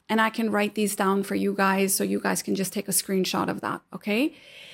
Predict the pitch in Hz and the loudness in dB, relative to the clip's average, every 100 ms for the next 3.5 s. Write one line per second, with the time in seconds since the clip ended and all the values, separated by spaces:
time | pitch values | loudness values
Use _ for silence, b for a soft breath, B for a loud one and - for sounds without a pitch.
0 | B - 226 254 359 - - 262 226 214 | B 2 6 6 4 0 -2 2 4 4
1 | 214 - 214 233 220 214 196 202 208 208 | 0 0 2 2 2 2 4 6 6 4
2 | 202 - 202 202 254 277 - 226 214 208 | -2 -2 -2 -2 -2 -2 0 0 0 2
3 | 214 208 170 104 - | 2 2 0 0 -2